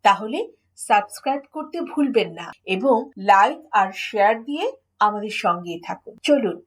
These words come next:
এবার বেরিয়ে পড়ি বাংলাদেশের অজানা সৌন্দর্য আবিষ্কার করতে।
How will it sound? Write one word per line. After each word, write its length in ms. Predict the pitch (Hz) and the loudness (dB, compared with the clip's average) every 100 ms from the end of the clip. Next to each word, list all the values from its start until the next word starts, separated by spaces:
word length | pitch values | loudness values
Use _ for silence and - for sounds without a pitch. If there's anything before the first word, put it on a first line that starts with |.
| _ | _
এবার 380 | 208 214 262 339 508 - | 0 4 6 4 2 -4
বেরিয়ে 360 | 233 233 294 349 | -2 0 -2 -4
পড়ি 240 | 349 294 208 285 185 | -4 -6 -6 -6 4
বাংলাদেশের 720 | 214 220 262 262 269 277 294 - | 4 4 -4 -4 -6 -6 -10 0
অজানা 420 | 208 196 254 262 269 | 2 4 0 -2 -6
সৌন্দর্য 500 | - 220 220 247 233 302 403 - _ - | -6 -6 -4 -4 -4 -2 -2 -4 _ 2
আবিষ্কার 500 | 202 196 175 - 165 | 2 2 -6 -6 -8
করতে। 300 | - 95 _ | -10 -18 _